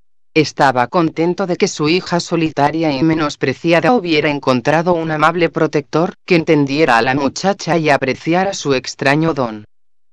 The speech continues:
A través de la boca de Marieta pude participar en lamentables, sorprendentes y extravagantes conversaciones. En ocasiones deletreaba con esfuerzo extrañas y exóticas lenguas,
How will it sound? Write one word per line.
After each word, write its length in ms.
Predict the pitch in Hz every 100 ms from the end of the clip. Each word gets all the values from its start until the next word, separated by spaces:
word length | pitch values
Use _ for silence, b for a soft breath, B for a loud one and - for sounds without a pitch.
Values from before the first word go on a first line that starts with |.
| _ -
A 120 | 196
través 400 | - 170 175 233
de 120 | 233
la 100 | 185
boca 320 | 165 214 196 185
de 80 |
Marieta 480 | 165 156 143 123 175
pude 340 | 165 143 131 123
participar 720 | 151 147 143 165 147 190 170
en 180 | 147
lamentables, 880 | 135 131 131 123 160 175 196 214 214 -
sorprendentes 1000 | - - 147 135 135 135 160 160 147 143
y 140 | 156 139
extravagantes 960 | 139 - 175 147 143 156 190 180 165
conversaciones. 1120 | - 139 139 135 127 117 143 113 107 104 107 - _ _ _ _ -
En 180 | 160
ocasiones 720 | 156 180 202 - 147 135 139
deletreaba 680 | 127 139 131 160 151 123 123
con 200 | - 151
esfuerzo 580 | 135 - 156 156 156 151
extrañas 800 | 135 131 - 143 127 123 117 -
y 140 | 151 139
exóticas 680 | 139 - 196 190 - 127 123
lenguas, 600 | 151 175 185 202 208